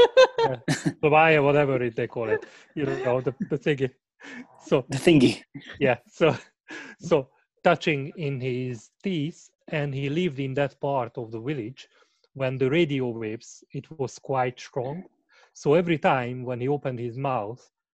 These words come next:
Speaker 1: you could hear the radio because it was resonating the same frequency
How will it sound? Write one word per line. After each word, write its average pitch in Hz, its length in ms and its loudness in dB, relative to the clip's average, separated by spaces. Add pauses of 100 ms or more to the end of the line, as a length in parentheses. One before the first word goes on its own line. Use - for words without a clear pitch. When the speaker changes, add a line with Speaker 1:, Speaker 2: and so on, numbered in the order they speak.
Speaker 1:
you 139 120 -10
could 139 220 -8
hear 139 160 -4
the 123 160 -4
radio 139 560 -4 (220)
because 131 300 -6
it 135 180 -10
was 131 300 -6
resonating 123 600 -4
the 117 80 -10
same 131 320 -10
frequency 117 800 -10